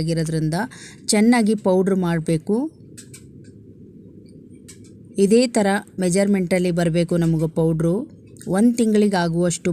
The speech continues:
ಮಾಡಿಟ್ಕೊಂಡ್ರೆ ಸ್ವಲ್ಪ ಸ್ವಲ್ಪನೇ ಬಳಸ್ಬೋದು. ಈಗ ನೋಡಿ, ಬಾಣಂತಿ ಸಾಂಬಾರ್ ಪುಡಿ ರೆಡಿ ಇದೆ. ಇದೇ ಥರ ಪುಡಿ ಮಾಡಿ ನಾವು ಬಾಕ್ಸಿಗೆ ಹಾಕ್ಕೊಳ್ಬೇಕು. ತುಂಬ ಚೆನ್ನಾಗಿ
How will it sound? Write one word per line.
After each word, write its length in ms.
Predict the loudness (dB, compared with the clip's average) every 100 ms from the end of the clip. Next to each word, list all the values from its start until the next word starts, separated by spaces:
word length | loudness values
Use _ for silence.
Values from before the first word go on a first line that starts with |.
| 0
ಮಾಡಿಟ್ಕೊಂಡ್ರೆ 680 | 0 -2 -4 -2 -2 -2 -4 -6 -12 -8
ಸ್ವಲ್ಪ 320 | -2 0 0 -2
ಸ್ವಲ್ಪನೇ 380 | -2 -2 -2 -2 0
ಬಳಸ್ಬೋದು. 560 | -2 -2 -4 -2 -2 -4 -6 -18 -20 -20 -20 -20 -20 -8 4 6
ಈಗ 120 | 8 8
ನೋಡಿ, 180 | 8 6 6
ಬಾಣಂತಿ 440 | 6 6 6 6 6
ಸಾಂಬಾರ್ 380 | 8 8 6 6 6
ಪುಡಿ 180 | 8 8 8
ರೆಡಿ 200 | 8 6 6
ಇದೆ. 160 | 6 2 -2 -6 2
ಇದೇ 180 | 8 8 8 8
ಥರ 120 | 6 6
ಪುಡಿ 180 | 6 6 6
ಮಾಡಿ 200 | 4 4 4
ನಾವು 120 | 4 4
ಬಾಕ್ಸಿಗೆ 440 | 2 4 2 4 2
ಹಾಕ್ಕೊಳ್ಬೇಕು. 600 | 2 4 4 4 2 0 0 -2 -14 -20 -18 -18 -18 -18 -18 -18 -18 -18 -18 -18 -18 -18 -16 -2
ತುಂಬ 200 | 2 4 4 4
ಚೆನ್ನಾಗಿ 400 | 4 4 4